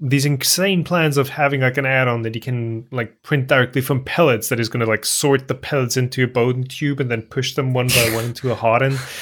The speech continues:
Um, they wasted a bunch of time on that. They did also run out of funding, um, before they shipped all their, um, their pledges,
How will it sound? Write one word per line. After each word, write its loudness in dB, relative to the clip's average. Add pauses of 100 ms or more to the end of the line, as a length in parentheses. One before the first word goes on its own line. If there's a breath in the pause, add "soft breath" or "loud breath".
(400 loud breath)
Um, 2 (240)
they 2
wasted 4
a 2
bunch 2
of -2
time -4
on 0
that. 2 (440 soft breath)
They 4
did 4
also 4
run 4
out 2
of 0
funding, 0
um, -4
before -4
they 0
shipped -4
all -4
their, -2
um, -14
their -8
pledges, -6